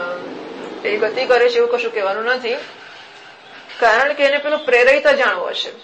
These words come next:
એ પ્રેરયિતા વારંવાર શું કરે છે? એને ક-, કોના વડે ઈચ્છાયેલો? એ ચેતન પ્રેરયિતા છે, એટલે એની સાથે આભિક્ષ્ણ કે ગતિ બંને અર્થ જોડાઈ શકે એમ નથી. એટલા માટે અસંભવાત ઇહ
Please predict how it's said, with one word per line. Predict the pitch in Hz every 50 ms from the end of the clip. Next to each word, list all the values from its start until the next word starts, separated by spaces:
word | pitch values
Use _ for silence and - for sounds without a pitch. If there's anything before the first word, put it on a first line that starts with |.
| - - - - - - - - - - - - - - - - - - - - - - - - -
એ |
પ્રેરયિતા | - - - - 202 208 220 220 233 254 269 240 269 269
વારંવાર | 262 208 202 190 190 202 220 240 254 254 262 269 277 262 269 -
શું | - 285
કરે | - 277 262 262 269 262
છે? |
એને | 247 240 285 277
ક-, | 233 233 - - - - 226 220 202 214 - - - -
કોના | 233 226 226 240 269 294 302
વડે | 285 269 269 269
ઈચ્છાયેલો? | - - 254 240 - - - 277 277 269 - 180 - - - - - - - - - - - - - - - - - - - - - - - - -
એ | - 208
ચેતન | 208 - - 240 - - - 262 302 285
પ્રેરયિતા | 269 262 240 240 233 214 196 190 190 196 175 180
છે, | 180 - - 226 220 240 277 302 - - - - - - - - - - - - - -
એટલે | 233 -
એની | - - 220 214 220 240 269 294
સાથે | - 285 254 254 262 262
આભિક્ષ્ણ | - - 208 202 196 196 196 226 254 247 - - - 277 285 285 294 320 311 - - - - - - - - - - -
કે | - 233
ગતિ | 240 247 269 285 277 269 220 - - - - - - - - - - - - - -
બંને | 208 220 220 226 240 262 285 311
અર્થ | 311 269 254 - 240
જોડાઈ | 196 233 214 214 208 208
શકે | 208 - 185 - -
એમ | 170 175 175 175
નથી. | 175 180 180 - 180
એટલા | - 190 - - 208 233 269
માટે | 269 233 226 214 220 226
અસંભવાત | - 185 196 196 196 180 185 185 190 196 214 226 233 - -
ઇહ | - 233 262